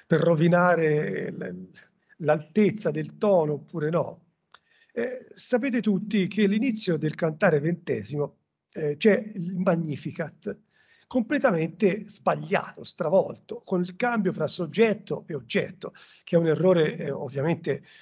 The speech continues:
gravissimo, tanto più in un momento in cui di solito il Magnificat si citava in latino, dove quindi il,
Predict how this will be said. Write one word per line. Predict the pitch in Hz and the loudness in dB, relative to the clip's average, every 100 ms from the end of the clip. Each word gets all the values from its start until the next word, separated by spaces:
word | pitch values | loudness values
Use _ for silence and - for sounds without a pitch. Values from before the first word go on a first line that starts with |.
| _ _ | _ _
gravissimo, | - 170 196 226 - 160 151 | 0 2 2 0 0 -2 2
tanto | 185 180 208 | 0 0 -4
più | 240 220 - - - | -2 -4 -4 -18 -6
in | 160 | -2
un | 156 151 | -2 -2
momento | 160 190 214 214 | 2 2 2 -2
in | 214 | -6
cui | 185 180 | -2 -2
di | 131 | -2
solito | 185 180 175 | 0 0 0
il | 123 | -6
Magnificat | 135 143 156 139 127 | -8 -8 -8 -8 -8
si | 135 135 | -10 -10
citava | 139 139 139 | -4 -2 0
in | 135 | -2
latino, | 120 170 135 - - - _ | 0 2 2 0 -10 -20 _
dove | 139 151 | 0 2
quindi | - 151 156 | 0 -2 -2
il, | 196 190 139 131 135 | -2 -4 -4 -4 -4